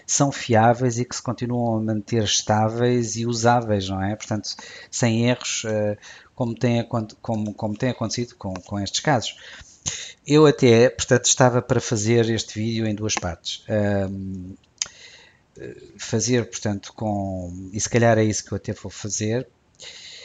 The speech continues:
ahm, fazer, portanto, a distribuição, eh, Solid K X, eh, com a interface Q D E, que já está instalada há algum tempo no meu computador e que tem vindo a sofrer, portanto, atualizações,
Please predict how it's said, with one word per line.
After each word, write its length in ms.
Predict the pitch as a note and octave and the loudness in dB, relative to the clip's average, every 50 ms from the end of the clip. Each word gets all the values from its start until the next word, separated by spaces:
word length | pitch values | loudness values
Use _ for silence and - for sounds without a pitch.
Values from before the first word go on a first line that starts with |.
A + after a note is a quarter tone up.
| - _ _ _ _ _ _ _ _ | -20 _ _ _ _ _ _ _ _
ahm, 960 | - A2+ A#2 A2+ A2+ A2 A2 G#2+ G#2+ G#2+ G#2 G#2 G#2 G#2 G#2 G#2 G#2 G#2 G2+ G2 F#2 - _ _ - | -4 -2 0 2 2 2 2 2 2 2 2 0 0 -2 -2 -2 -4 -4 -6 -8 -12 -18 _ _ -10
fazer, 300 | - - A#2 G#2 A2+ A2+ | -2 -2 0 0 0 -2
portanto, 540 | - - - A2 G#2 - - - G#2+ G2+ _ _ _ _ _ _ _ _ _ _ _ _ _ _ | -2 -2 -4 -4 -4 -4 -10 -18 -18 -20 _ _ _ _ _ _ _ _ _ _ _ _ _ _
a 380 | C#3+ D3+ C#3+ C3 A#2+ A2 G2+ | 0 2 4 4 4 2 0
distribuição, 960 | G#2 - - - - B2 A2 A#2 A2+ - - B2+ B2 A#2+ A2+ G#2+ G2 F#2 F2+ - - _ _ - | -4 -6 -6 -2 -2 -2 0 0 -2 0 0 2 2 2 2 0 -2 -4 -6 -12 -18 _ _ -4
eh, 360 | G#2+ G#2+ G#2 G2+ G#2 G2+ G2+ | -2 -2 -2 -2 -2 -4 -4
Solid 380 | - - A2+ G#2+ G#2+ G#2 - | -4 -4 -2 0 0 -2 0
K 260 | - - G#2+ - - G#2 | 0 -2 -2 0 -2 -4
X, 800 | - - - A2+ G#2+ G#2 G2 F#2+ - - - - - - G2+ G2+ G2 | -4 -2 -2 -2 -2 -2 -2 -2 -4 -4 -6 -8 -10 -12 -14 -14 -12
eh, 360 | G2+ G2 F#2+ F#2+ F#2 F#2+ F#2 - | -12 -10 -10 -10 -10 -12 -10 -8
com 60 | - | -8
a 40 | G#2+ | -6
interface 380 | F#2 G#2 F#2+ - G#2+ G#2 - | -6 -6 -6 -4 -6 -4 -2
Q 100 | - G#2+ | -2 -2
D 60 | G2 G#2 | -2 0
E, 240 | G2+ G2 F#2+ F#2 | 0 2 0 0
que 960 | F#2 - _ - - - - - - - - - - - - - _ _ - | -2 -6 _ -18 -18 -16 -16 -18 -18 -18 -20 -20 -20 -20 -20 -20 _ _ -4
já 80 | A#2 G#2+ | -4 -4
está 180 | - - A2+ | -2 -2 -2
instalada 360 | G#2 - A#2 G#2+ G2+ F#2+ F2+ F#2 | -2 0 2 2 4 4 4 2
há 60 | F#2 | 0
algum 260 | F#2 F#2 F#2 G#2 G2+ | 0 0 -2 -4 -4
tempo 220 | - - G#2 - _ | -4 -4 -6 -6 _
no 100 | G#2+ G#2 | -4 -4
meu 120 | G2+ G2 F#2+ | -4 -4 -4
computador 520 | - A2 G2+ F#2 - G#2+ G2 G#2 G2+ F2+ | -6 -8 -10 -8 -8 -6 -2 -2 -2 -4
e 40 | F2 | -4
que 80 | - | -8
tem 220 | _ - G2+ G2 F#2 | _ -6 -6 -4 -4
vindo 220 | F2+ G#2 G2+ F#2+ | -4 -4 -4 -4
a 20 | F#2 | -4
sofrer, 420 | - - - - G2+ G#2 G2+ G2 | -6 -6 -10 -6 -4 -2 -2 -2
portanto, 300 | - - - F2+ - - | -4 -6 -14 -14 -14 -16
atualizações, 1040 | - - - A2+ A#2+ B2+ C3 C#3+ D3 - - C#3+ C#3+ D3+ F3 G3+ G#3+ - - - | -20 -14 -6 -4 -4 -4 -4 -4 -4 -4 -2 -2 -2 -2 -2 -4 -6 -8 -12 -14